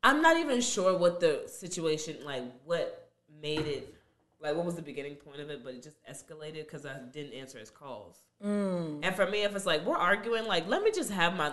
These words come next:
Speaker 1: and I've already told,
Speaker 2: Let me
Speaker 1: like,
Speaker 2: have
Speaker 1: I always
Speaker 2: mine.
Speaker 1: let it be known, like, I'm a very angry being. Okay, so, like,
Speaker 2: Mm.
Speaker 1: once I'm there, just let me calm down, let me be, let me do me, you know, let me just be me. I'll, I'll talk to myself in my head and tell myself to calm down before
Speaker 2: Right.
Speaker 1: you will ever.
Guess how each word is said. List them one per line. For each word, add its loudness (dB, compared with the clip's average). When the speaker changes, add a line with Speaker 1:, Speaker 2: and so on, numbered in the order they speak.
Speaker 1:
and 2
I've 4
already 4
told, 2
Speaker 2:
Let 12
me 8
Speaker 1:
like, 10
Speaker 2:
have 12
Speaker 1:
I 12
always 12
Speaker 2:
mine. 6
Speaker 1:
let 12
it 8
be 2
known, 6
like, 6
I'm 8
a 4
very 6
angry -2
being. -6
Okay, -2
so, -6
like, 2
Speaker 2:
Mm. -2
Speaker 1:
once 2
I'm 2
there, 2
just -4
let 0
me -2
calm -2
down, 0
let -2
me -6
be, -10
let -4
me -8
do -6
me, -6
you -8
know, -8
let -10
me -12
just -12
be -16
me. -20
I'll, -2
I'll 0
talk -2
to -12
myself -6
in -14
my -6
head -4
and -6
tell -6
myself -8
to -14
calm -14
down -12
before -4
Speaker 2:
Right. 10
Speaker 1:
you -2
will 2
ever. -8